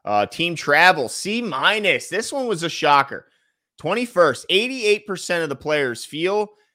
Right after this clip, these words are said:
they have a comfortable amount of personal space during flights. They are one of seven teams that require some of their players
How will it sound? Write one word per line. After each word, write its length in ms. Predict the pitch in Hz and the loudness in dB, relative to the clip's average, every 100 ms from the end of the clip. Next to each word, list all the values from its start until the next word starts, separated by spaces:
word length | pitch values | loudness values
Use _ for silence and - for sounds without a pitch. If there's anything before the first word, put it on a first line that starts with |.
| _ | _
they 80 | 151 | -4
have 120 | 147 | -4
a 40 | 135 | -6
comfortable 720 | - 175 196 - 202 196 190 | -10 -10 -10 -10 -10 -6 -6
amount 320 | 147 156 156 | -2 -2 -2
of 140 | 139 | -4
personal 360 | - 143 - 139 | -4 -6 -6 -12
space 360 | - 135 123 - | -8 -6 -6 -6
during 260 | 117 104 | -12 -12
flights. 640 | 95 135 160 156 - - - | -10 -2 2 2 -2 -12 -6
They 140 | 139 | -2
are 120 | 135 | 0
one 200 | 123 131 | -2 -6
of 80 | 117 | -8
seven 400 | - 156 170 185 | -4 0 0 -2
teams 380 | - 160 160 143 | -10 -12 -10 -10
that 80 | 131 | -8
require 520 | 123 - 139 135 135 | -8 -4 0 2 0
some 280 | 131 - 185 | -4 -4 -2
of 140 | 226 143 | -2 -4
their 140 | 135 | -6
players 580 | - 131 117 117 131 | -4 -4 -2 -4 -8